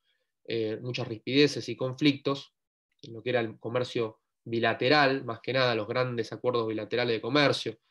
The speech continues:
la Argentina el Pacto Roca-Runciman del treinta y tres, eh, pero también otros acuerdos bilaterales de comercio, y que para el año cuarenta y nueve florecía esta idea de multilateralismo,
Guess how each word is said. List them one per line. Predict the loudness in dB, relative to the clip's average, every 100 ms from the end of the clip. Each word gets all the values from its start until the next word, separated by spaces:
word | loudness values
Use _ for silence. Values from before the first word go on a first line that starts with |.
| _ -12
la | -10
Argentina | -8 -2 -2
el | 0
Pacto | -2 -2 0
Roca-Runciman | 0 0 0 0 0 -4 -6
del | -6 -8
treinta | -8 -8
y | 0
tres, | 4 4 2 -6 _ _ -20 _ _ 0
eh, | 2 4 2
pero | -2 -4
también | -2 0
otros | 0 -2 -6 -8
acuerdos | -2 0 0 -2 -8
bilaterales | -6 -6 -4 0 0
de | 2
comercio, | 4 2 2 0 -2 _ _ -20 -20 -20 -20 _ _
y | 0 2
que | 4
para | 6
el | 6
año | 6 6 8 8 6
cuarenta | 6 6 6 6
y |
nueve | 8 8 10 8
florecía | 6 4 4 4 2
esta | 4 4
idea | 6 6
de |
multilateralismo, | 2 -2 -2 0 0 2 2 0 -6